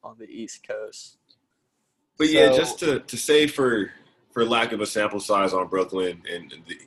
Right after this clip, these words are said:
Speaker 2: yeah, we'll, we'll see plenty coming up. I like it, man. It's fun to watch. They're,
Speaker 1: Early
Speaker 2: they're
Speaker 1: returns,
Speaker 2: compelling.
Speaker 1: early returns are good,
Speaker 2: Yeah.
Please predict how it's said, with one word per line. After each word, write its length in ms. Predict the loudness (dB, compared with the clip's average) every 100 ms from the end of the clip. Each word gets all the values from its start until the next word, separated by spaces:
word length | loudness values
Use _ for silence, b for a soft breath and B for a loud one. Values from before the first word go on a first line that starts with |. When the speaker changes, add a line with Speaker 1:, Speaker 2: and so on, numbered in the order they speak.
| -10
Speaker 2:
yeah, 180 | -2 -2
we'll, 200 | 0 -4 -4
we'll 100 | -4
see 200 | -4 -6
plenty 480 | -4 -4 -4 -6 -12 _
coming 320 | -4 -2 0
up. 300 | 2 0 -2 _ b b b b _ _ _ _ -4 -2
I 60 |
like 320 | 0 -2 -2 -4
it, 140 | -8
man. 100 | -8 -10 -10 -10
It's 200 | -12 -8
fun 220 | -4 -2
to 80 | -2
watch. 680 | -2 0 0 -4 -8 -10 -14 _ _ _
They're, 220 | -4 0
Speaker 1:
Early 240 | 4 4
Speaker 2:
they're 60 | 4
Speaker 1:
returns, 560 | 2 2 0 0 -2 -2
Speaker 2:
compelling. 380 | 2 2 2 2
Speaker 1:
early 180 | 2
returns 560 | 0 0 -4 -6 -6 -6
are 80 | -6
good, 360 | -2 -2 -2
Speaker 2:
Yeah. 60 | -6